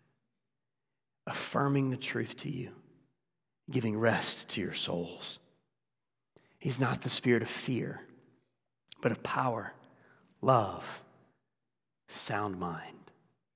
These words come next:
That the same still voice that Elijah experienced that moment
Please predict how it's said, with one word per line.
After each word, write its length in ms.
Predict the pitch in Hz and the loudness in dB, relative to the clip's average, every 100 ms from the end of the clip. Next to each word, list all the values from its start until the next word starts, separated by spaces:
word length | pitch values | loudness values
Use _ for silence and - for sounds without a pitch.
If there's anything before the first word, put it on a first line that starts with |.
| _ _ _ _ _ _ _ _ _ _ _ _ _ _ | _ _ _ _ _ _ _ _ _ _ _ _ _ _
That 120 | 131 | -4
the 60 | 127 | 0
same 520 | - - 131 143 135 | 2 4 4 2 0
still 400 | 127 - 143 123 | -2 0 4 4
voice 400 | 113 120 120 117 | 2 2 2 0
that 120 | - | 0
Elijah 580 | 113 113 117 123 113 113 | 2 4 4 2 -2 -4
experienced 720 | 117 - - 123 110 120 120 - | -6 -6 0 0 0 -4 -4 -2
that 180 | 120 | -2
moment 560 | 131 117 113 90 104 - | 0 0 0 -4 -10 -16